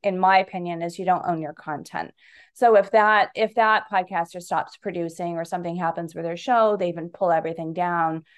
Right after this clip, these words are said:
there goes your content as well. So it, it's a give and take. You've gotta figure that out. I wanna, I wanna ask you though, what is the reality of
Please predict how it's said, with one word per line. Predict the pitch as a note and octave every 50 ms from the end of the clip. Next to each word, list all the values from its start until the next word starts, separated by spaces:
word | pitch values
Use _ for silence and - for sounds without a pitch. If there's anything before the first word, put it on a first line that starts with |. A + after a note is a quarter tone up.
| _ _ _ _
there | - F#3+ E3+
goes | D#3+ F3 D#3 D#3 D#3+
your | D3+
content | D3+ - E3+ E3 D3+ D#3 - - E3 D3 - -
as | D3+ D3 D#3+ -
well. | F3+ F#3 F#3+ D#3 D3 D3+ D#3 - _ _ _ _ _ _ _ _ _ _ _ _ _ _ _ _ - C4+
So | B3+ - D4+ C#4 B3+ B3 A#3+ G#3 -
it, | C4+ F4 F#4 - _
it's | - - B4+ -
a | C5 G4+
give | - C4+ A3
and | A3 G3 G3
take. | G3+ G3+ E3 E3+ G#3 G#3
You've | - C4 D4
gotta | C#4 B3+ G#3
figure | G#3 - G#3+ F#3 F3+ F#3 F3
that | F3 D#3+ D3+ D#3 D3+
out. | D3+ D#3 D3+ D#3+ F3 B3 - - _ _ _ _ _ _ _ _
I | - A3+
wanna, | C4+ F#4 D5+ F5+ B4 F4 - - -
I | -
wanna | D#4 - - - - -
ask | F3+ F3 F3 F#3 - - _ -
you | G3+ F#3+
though, | F3+ F#3 F3 F3 E3+ E3+ F3+ - - _ _ _ _ _ _ _ _ _
what | _ A3+ D4 G#4+ -
is | - - - -
the | G#4 G4 F#4+ F4 D4+
reality | C4 C#4+ C#4 C4 G#3+ - G#3 G#3 G3+ G3 F3+ E3 D#3+ E3 - - - A3 _ _ _ _ _ _ _ _ _ _
of | - A#3 B3+ B3+ B3